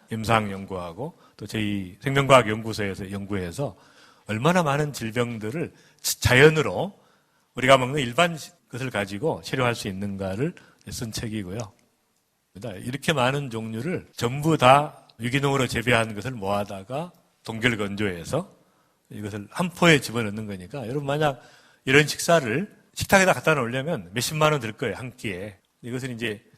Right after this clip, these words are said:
먹기 쉽게 만들어 놓은 것이고요. 이분은 이제 그 금년에 돌아가셨는데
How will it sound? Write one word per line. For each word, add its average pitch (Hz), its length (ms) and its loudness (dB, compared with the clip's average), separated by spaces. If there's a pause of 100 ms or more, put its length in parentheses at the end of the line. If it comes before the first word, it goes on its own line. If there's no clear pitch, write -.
먹기 113 260 -4
쉽게 151 300 2
만들어 107 320 -2
놓은 90 160 -8
것이고요. 92 340 -14 (560)
이분은 151 380 -2
이제 135 640 0 (120)
그 110 540 -12 (600)
금년에 160 360 4
돌아가셨는데 110 920 2